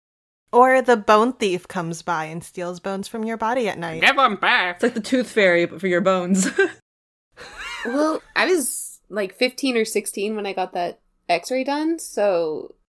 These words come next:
Speaker 4: it's possible that that extra vertebrae is gone now.
Speaker 3: No, I think, like, infant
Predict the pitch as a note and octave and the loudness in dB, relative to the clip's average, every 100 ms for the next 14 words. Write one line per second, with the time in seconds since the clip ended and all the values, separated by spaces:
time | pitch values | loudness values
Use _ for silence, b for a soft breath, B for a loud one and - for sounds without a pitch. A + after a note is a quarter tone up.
0 | _ _ _ _ _ - G3+ - - G3 | _ _ _ _ _ -4 -4 -6 -6 -4
1 | A3 G#3 F#3+ F3+ F3+ D3 C#3+ - C#3+ A#2 | -4 -6 -6 -4 -4 -4 -6 -8 -6 -8
2 | - A2+ D#2+ - D2+ D#2+ - - - - | -6 -8 -8 -10 -12 -12 -14 -14 -16 -16
3 | _ _ _ _ _ _ _ _ - G3+ | _ _ _ _ _ _ _ _ -4 2
4 | G3 G3+ C4 C#4 C#4 - G#3+ G3+ F#3 E3+ | 2 2 2 2 0 -2 2 2 2 -4
5 | - - | -8 -14